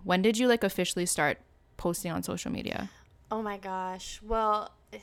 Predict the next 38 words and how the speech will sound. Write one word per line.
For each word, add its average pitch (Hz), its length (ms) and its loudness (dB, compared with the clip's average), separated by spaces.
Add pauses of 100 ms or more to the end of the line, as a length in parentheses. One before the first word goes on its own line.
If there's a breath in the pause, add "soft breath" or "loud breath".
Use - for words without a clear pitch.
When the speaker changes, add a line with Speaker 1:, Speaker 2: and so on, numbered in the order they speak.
(240)
Speaker 2:
growing 285 460 -4
up 214 340 -2
in 208 340 -6
a 202 280 -6
very 196 400 -2
small 196 320 -8
town 185 580 -4 (380 soft breath)
and 214 120 -2
my 208 120 0
parents 196 580 -6 (320)
not 202 360 2 (220)
owning 202 440 2
cell 180 260 4
phones 208 560 2
until 196 720 0
I 180 140 4
was 202 180 -2
the 196 120 -4
first 196 340 -2
one 202 100 0
in 185 80 -6
my 180 140 -4
family 185 340 -2
to 180 140 -4
own 185 160 -6
a 180 80 -10
cell 180 240 -6
phone, 214 400 -2 (480 loud breath)
um, 202 520 0
like, 214 320 -2
I 220 200 2
was 262 200 0
very 202 380 -4
behind 190 480 -8
with 202 160 -2
all 190 180 2
internet 151 420 -8
stuff. 117 380 -8